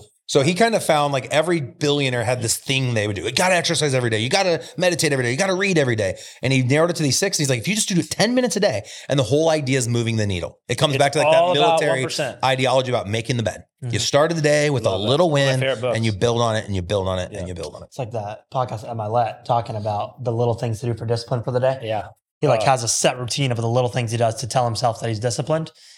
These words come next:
Speaker 3: and then the rest of the day is disciplined.
Speaker 1: Yep.
Speaker 2: Yeah.
Speaker 3: Yeah.
Speaker 1: Love it.
Speaker 2: What, uh, <clears throat> where would you, when would you say your, the journey as of to, up to right now went from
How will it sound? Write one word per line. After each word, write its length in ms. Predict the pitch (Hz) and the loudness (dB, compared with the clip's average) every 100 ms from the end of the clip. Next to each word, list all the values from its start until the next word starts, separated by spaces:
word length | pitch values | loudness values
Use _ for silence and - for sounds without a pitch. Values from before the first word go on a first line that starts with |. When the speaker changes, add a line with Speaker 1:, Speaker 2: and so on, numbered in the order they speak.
| - | -4
Speaker 3:
and 120 | 135 | 0
then 80 | 127 | 2
the 80 | 117 | 2
rest 240 | 113 - | 2 0
of 60 | 110 | -4
the 60 | |
day 60 | 104 | -4
is 80 | 98 | -4
disciplined. 460 | 107 - 98 - - | -6 -8 -14 -18 -6
Speaker 1:
Yep. 160 | 113 107 | 0 0
Speaker 2:
Yeah. 140 | - | 0
Speaker 3:
Yeah. 260 | 78 - 123 117 | -8 -8 -4 2
Speaker 1:
Love 180 | 131 | 2
it. 80 | 120 | 2
Speaker 2:
What, 300 | 139 208 208 | 2 2 2
uh, 500 | 185 160 147 127 110 - - _ _ - | 2 2 2 0 -2 -8 -20 _ _ -14
<clears throat> 960 | 147 - 120 101 _ _ - _ _ - | -12 -8 -10 -12 _ _ -20 _ _ -2
where 200 | 170 233 | 0 0
would 260 | 214 160 | 0 -2
you, 80 | 147 | -2
when 340 | 175 220 214 170 | 0 0 0 0
would 200 | 151 120 | -2 0
you 140 | 139 | 0
say 840 | - 147 131 127 127 123 120 - _ _ _ - | 2 2 4 2 2 0 -2 -6 _ _ _ -12
your, 840 | 110 117 113 110 107 104 107 - _ 131 | -2 2 4 2 0 -2 -4 -8 _ -10
the 100 | 110 | -2
journey 280 | 120 127 | 0 2
as 120 | 117 113 | 2 0
of 140 | - | 0
to, 100 | 123 110 | -2 -2
up 100 | 110 - | -6 -4
to 80 | |
right 280 | 104 104 98 | -2 0 -2
now 360 | 104 101 98 95 | -4 -4 -2 -2
went 220 | 110 107 | -2 -4
from 600 | - 131 117 110 107 98 | -4 0 2 2 0 -4